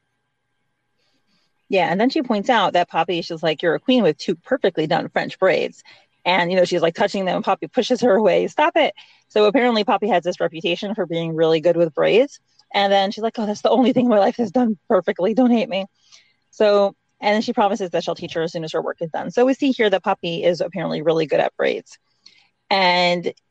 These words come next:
we also see, you know, she's like, "When my work is done." But Erdine's like, "Your work is never done. I heard that two weeks ago. And I'm a graphic designer. I have half the workload you do." So we see from here that Poppy, and we already knew this because, you know, after her massive day, what's the first thing Poppy thought of? "Let me go to the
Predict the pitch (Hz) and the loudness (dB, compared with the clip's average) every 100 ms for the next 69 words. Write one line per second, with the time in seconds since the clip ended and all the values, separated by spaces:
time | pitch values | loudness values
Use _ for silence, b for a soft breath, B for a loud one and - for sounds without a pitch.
0 | - 208 208 180 180 339 311 180 170 185 | 0 2 2 0 -4 -4 -2 -2 -4 -2
1 | 185 180 175 165 208 - 185 165 151 - | -2 -2 -2 0 0 0 -2 -2 -2 -6
2 | b _ - 185 - 196 196 220 226 190 | b _ -4 -4 0 0 0 0 0 2
3 | 262 233 254 202 160 165 190 208 - - | 2 2 2 0 0 -2 0 0 -2 -4
4 | 170 208 196 - 262 202 180 160 160 160 | -2 0 0 0 -2 0 0 0 0 -2
5 | b b b - 190 175 175 165 - 190 | b b b -2 2 2 0 -4 -2 0
6 | 202 180 160 170 185 180 160 151 180 185 | 2 0 -2 -4 -2 0 -2 -2 -4 -2
7 | 180 175 - 165 156 165 160 160 185 185 | 0 0 0 -4 -2 -6 -6 0 2 2
8 | 208 285 302 240 196 175 185 170 175 170 | 0 -4 0 2 4 2 0 -4 -4 -4
9 | - 196 220 233 254 - 302 202 170 165 | -2 -2 0 0 0 0 0 0 -2 -4
10 | 156 - 170 156 160 - _ _ 190 160 | -4 -6 -4 -2 -4 -6 _ _ -4 -2
11 | 170 214 180 175 156 165 160 170 156 156 | -2 0 0 0 -2 -2 -2 -2 -2 0
12 | 156 160 - 170 170 - 165 156 165 170 | 2 0 -2 -2 -2 -4 -2 0 2 2
13 | 180 202 - 453 381 403 415 330 | 2 0 0 0 4 4 4 2